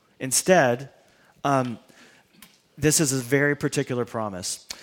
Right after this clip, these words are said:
Anna Mead Harris, writing in the Gospel Coalition, said this, uh, directing her t-, uh, to, to return to Sarah, the angel ensured protection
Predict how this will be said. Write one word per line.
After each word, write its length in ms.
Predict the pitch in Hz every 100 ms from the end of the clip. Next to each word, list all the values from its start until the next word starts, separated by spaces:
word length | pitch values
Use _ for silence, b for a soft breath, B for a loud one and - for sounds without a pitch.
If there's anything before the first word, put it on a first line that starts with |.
| B
Anna 220 | 165 185
Mead 220 | 196 185 135
Harris, 440 | 170 170 143 -
writing 300 | 151 156 151
in 80 | 143
the 80 | 135
Gospel 420 | 139 143 - 139
Coalition, 560 | 139 123 123 - 120
said 240 | 113 127 117
this, 320 | 107 95 - B B B B -
uh, 220 | 151 135
directing 680 | 156 160 151 208 214 214 185
her 200 | 175 180
t-, 160 | - -
uh, 140 | 151
to, 240 | 139 - 156
to 160 | -
return 420 | 151 147 175 185 165
to 100 | 139
Sarah, 440 | - 180 156 135
the 180 | 135 135
angel 420 | 170 208 180 151
ensured 500 | 135 123 - 170 151
protection 800 | - 139 - 175 - 190 185 180